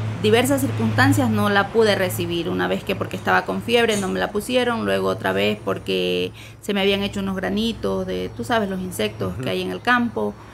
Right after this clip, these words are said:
Speaker 1: Y entonces no me pusieron la vacuna y me dio la polio.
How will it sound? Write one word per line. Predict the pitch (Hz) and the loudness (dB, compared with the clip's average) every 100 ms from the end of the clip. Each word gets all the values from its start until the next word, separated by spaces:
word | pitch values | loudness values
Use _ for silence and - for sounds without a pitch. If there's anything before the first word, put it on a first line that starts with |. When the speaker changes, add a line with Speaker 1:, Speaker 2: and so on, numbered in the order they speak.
| - _ _ - | -20 _ _ -8
Speaker 1:
Y | 196 | -2
entonces | 190 185 202 208 208 208 | 0 0 0 0 2 2
no | 208 208 208 | 4 2 2
me | 214 214 | 0 -2
pusieron | 202 - 208 226 214 | -4 -6 -2 0 0
la | 214 | 0
vacuna | 226 220 311 277 226 | -2 0 2 2 2
y | 214 208 208 214 | -2 -4 -4 -6
me | 220 226 | -6 -4
dio | 254 | -2
la | 262 254 | 0 0
polio. | 220 180 185 | -2 -2 -4